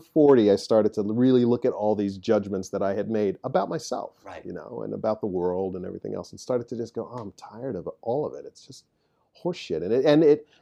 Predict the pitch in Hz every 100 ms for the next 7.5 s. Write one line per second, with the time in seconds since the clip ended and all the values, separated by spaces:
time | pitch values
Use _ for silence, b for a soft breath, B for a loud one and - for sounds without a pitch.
0 | 139 143 143 - 147 127 156 220 - 135
1 | 107 107 117 104 104 95 107 90 92 95
2 | 90 104 98 98 95 - 92 82 95 -
3 | 98 87 87 85 82 82 110 - _ _
4 | _ _ 175 202 143 113 120 370 - 117
5 | 107 98 - 101 101 104 98 120 214 143
6 | 262 123 - 147 277 320 147 147 123 120
7 | 120 117 127 117 123